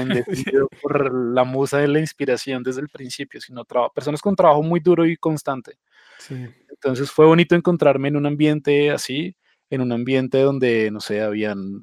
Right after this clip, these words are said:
Speaker 2: cámaras de realidad virtual, eh, donde te hacían caer de un edificio con estos aparatos de, de realidad, eh, virtual y aumentada,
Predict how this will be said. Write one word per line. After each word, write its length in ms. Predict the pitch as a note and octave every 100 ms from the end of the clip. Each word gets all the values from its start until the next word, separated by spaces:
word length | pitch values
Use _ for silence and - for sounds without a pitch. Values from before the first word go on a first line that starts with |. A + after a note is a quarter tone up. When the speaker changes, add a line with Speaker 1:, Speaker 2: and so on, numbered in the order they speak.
| -
Speaker 2:
cámaras 420 | A2 A2+ A#2 A#2
de 80 | A2+
realidad 340 | A2 G#2+ G#2
virtual, 880 | G#2+ A#2 - A#2 A2+ A#2 A2+ A#2 A2+ A2
eh, 440 | G#2+ G#2+ G#2 G#2
donde 180 | A2 G#2+
te 100 | -
hacían 220 | A2+ A2+
caer 240 | G#2+ A2+ A2+
de 80 | A#2+
un 60 |
edificio 800 | A#2+ B2 - A2+ A2 A2+ A2 A2
con 200 | - B2
estos 240 | A2+ - -
aparatos 500 | - A#2 G#2+ A2+ G#2+
de, 260 | A#2+ A#2
de 140 | - G#2
realidad, 580 | G#2+ G#2+ G#2+ G#2 G#2 G2+
eh, 480 | A2 A2 A2+ A#2 -
virtual 480 | B2+ A#2+ - A2+ A#2
y 20 |
aumentada, 880 | A#2+ A#2+ G#2+ A2 A#2 B2 A#2+ A#2